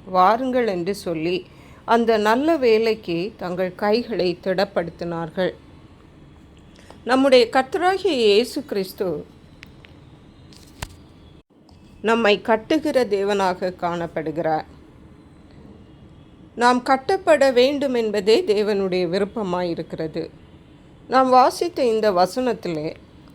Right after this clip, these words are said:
"எழுந்து கட்டுவோம், வாருங்கள்" என்று சொல்லி அந்த நல்ல வேலைக்கு தங்கள் கைகளை திடப்படுத்தினார்கள்.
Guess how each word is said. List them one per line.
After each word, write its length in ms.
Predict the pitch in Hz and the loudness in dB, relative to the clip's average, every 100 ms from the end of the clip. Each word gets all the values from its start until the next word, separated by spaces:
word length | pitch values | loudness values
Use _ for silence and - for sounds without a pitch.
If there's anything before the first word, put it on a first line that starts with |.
| - | 2
"எழுந்து 460 | 240 311 381 349 - | 4 6 4 0 -2
கட்டுவோம், 580 | 233 - 185 175 170 - - - | -4 -2 -2 -2 -4 -6 -16 -10
வாருங்கள்" 680 | 185 190 220 285 285 262 233 | 2 4 6 4 0 0 2
என்று 280 | 196 196 202 | 0 -2 -2
சொல்லி 560 | - 170 156 202 - - - - - | -2 -4 -2 -2 -2 -12 -20 -20 -12
அந்த 300 | - 185 180 | -4 0 0
நல்ல 400 | 175 180 233 311 | 2 2 2 4
வேலைக்கு 680 | 294 254 254 247 247 247 240 | 4 4 4 2 0 -4 -4
தங்கள் 380 | 220 190 180 175 | -2 -2 -2 -4
கைகளை 560 | 180 208 214 220 185 185 | 0 2 2 2 0 -2
திடப்படுத்தினார்கள். 1080 | 190 185 202 185 170 - 170 156 156 175 | -4 -2 -2 -4 -8 -8 -8 -8 -6 -6